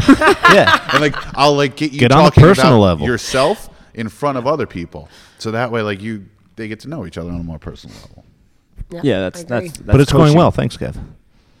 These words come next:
Speaker 2: It is?
Speaker 1: <laughs> I have to film an audition today, actually.
Speaker 2: When's the
Speaker 3: Nice.
Speaker 2: Joe Paterno movie coming out?
Speaker 1: I don't know. I
Speaker 4: All
Speaker 1: don't
Speaker 4: right.
Speaker 1: know.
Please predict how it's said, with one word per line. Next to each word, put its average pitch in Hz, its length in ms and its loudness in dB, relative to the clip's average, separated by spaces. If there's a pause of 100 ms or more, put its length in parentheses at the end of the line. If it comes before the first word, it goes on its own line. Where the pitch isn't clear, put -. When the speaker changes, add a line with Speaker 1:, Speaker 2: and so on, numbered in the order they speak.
(240)
Speaker 2:
It 101 80 2
is? 127 260 4
Speaker 1:
<laughs> - 60 -20
I - 420 2 (640)
have 107 100 -6
to - 100 -2
film 120 200 0
an 120 80 0
audition 123 340 -2
today, - 240 -8
actually. - 320 -14
Speaker 2:
When's 127 200 2
the 135 80 2
Speaker 3:
Nice. 113 60 -6
Speaker 2:
Joe 131 120 4
Paterno 135 340 -4
movie 90 220 -6
coming 87 200 -10
out? 82 120 -14 (200)
Speaker 1:
I 80 100 -10
don't 78 180 -10
know. - 260 -12 (680)
I - 20 -6
Speaker 4:
All 101 60 -6
Speaker 1:
don't 98 100 -4
Speaker 4:
right. 85 140 -4
Speaker 1:
know. - 120 -14